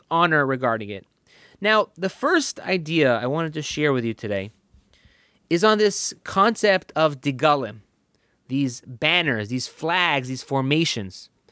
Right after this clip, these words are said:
And as I mentioned before, there were different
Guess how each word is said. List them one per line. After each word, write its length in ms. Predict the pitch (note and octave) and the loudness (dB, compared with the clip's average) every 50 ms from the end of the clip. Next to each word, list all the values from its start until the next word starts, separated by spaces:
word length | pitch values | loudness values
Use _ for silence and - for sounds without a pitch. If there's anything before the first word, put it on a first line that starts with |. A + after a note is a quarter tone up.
| _ _ _ _ _ _ _ _ _ _ - | _ _ _ _ _ _ _ _ _ _ -8
And 360 | - D3+ D#3+ D#3+ D#3+ D#3+ - _ _ _ _ _ _ _ _ _ _ _ - | -4 -2 -2 -2 -2 -6 -10 _ _ _ _ _ _ _ _ _ _ _ -4
as 160 | E3 F3 F3 | -2 0 0
I 60 | F3+ | 0
mentioned 380 | F#3 G#3 A#3+ B3 - A#3+ A3+ G#3 | 2 0 0 0 0 -2 -2 -2
before, 540 | F#3+ E3 - - F3+ F3 E3 E3 F3 F3+ _ _ _ - | -4 -6 -2 0 2 2 2 2 0 -2 _ _ _ -6
there 160 | C3 D3+ D#3+ | -2 0 2
were 120 | D#3+ D#3 D3+ | 2 2 2
different 500 | C#3+ F#3 G3+ - - G3 F#3 F3+ E3+ | 0 -2 -4 -4 -2 -4 -4 -4 -6